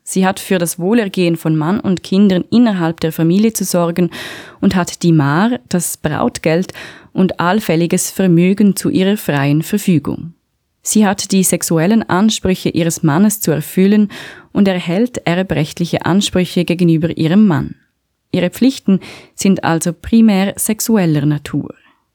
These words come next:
Soweit die Scharia. Ob und in welchem Ausmaß diese in heutigen muslimischen Gesellschaften Gültigkeit hat,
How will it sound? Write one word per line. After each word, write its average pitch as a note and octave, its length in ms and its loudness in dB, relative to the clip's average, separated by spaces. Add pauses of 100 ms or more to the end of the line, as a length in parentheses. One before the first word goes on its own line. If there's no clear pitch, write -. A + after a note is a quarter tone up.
(440)
Soweit F3 600 0
die F#3+ 100 4
Scharia. F3+ 560 -2 (640)
Ob A#3+ 260 -2
und F#3 220 2
in F3 140 4
welchem F3+ 420 -2
Ausmaß G3+ 720 0
diese G#3+ 360 2
in F3 380 4
heutigen F3+ 500 2
muslimischen F#3+ 500 2
Gesellschaften F3+ 760 0
Gültigkeit G3 640 -2
hat, G3 240 -4